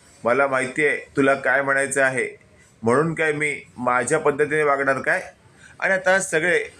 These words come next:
सुभेदार कुटुंब बाहेर आलेले असतात आणि अश्विनची अवस्था पाहून एकमेकांकडे पाहत असतात.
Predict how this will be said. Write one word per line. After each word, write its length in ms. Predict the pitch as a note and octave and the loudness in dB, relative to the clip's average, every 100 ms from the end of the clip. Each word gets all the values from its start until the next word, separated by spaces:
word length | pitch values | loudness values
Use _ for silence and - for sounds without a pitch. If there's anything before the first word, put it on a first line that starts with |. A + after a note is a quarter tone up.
| - - | -20 -10
सुभेदार 400 | - D3 D#3 E3+ | -6 0 2 2
कुटुंब 380 | D#3 D3+ D#3+ E3 | 0 -2 0 0
बाहेर 320 | D#3 C#3 C#3+ | 0 2 0
आलेले 240 | D3+ D3+ D3+ | 0 0 0
असतात 400 | D3 - C#3 B2+ - - - - A#2+ | 0 0 0 0 -6 -20 -20 -10 -4
आणि 160 | C3 - | -4 -2
अश्विनची 440 | C#3+ C#3 E3 D#3 E3 | -4 0 -2 0 0
अवस्था 340 | D#3 D#3 E3 | 0 0 0
पाहून 340 | D#3+ C#3 C#3 - | 2 2 0 -2
एकमेकांकडे 640 | D3 E3 D3+ D3+ D3+ D3 | -2 -2 -4 -2 0 0
पाहत 300 | D3+ C3+ C#3 | 0 -2 0
असतात. 360 | C#3+ C3+ C3 | -2 0 0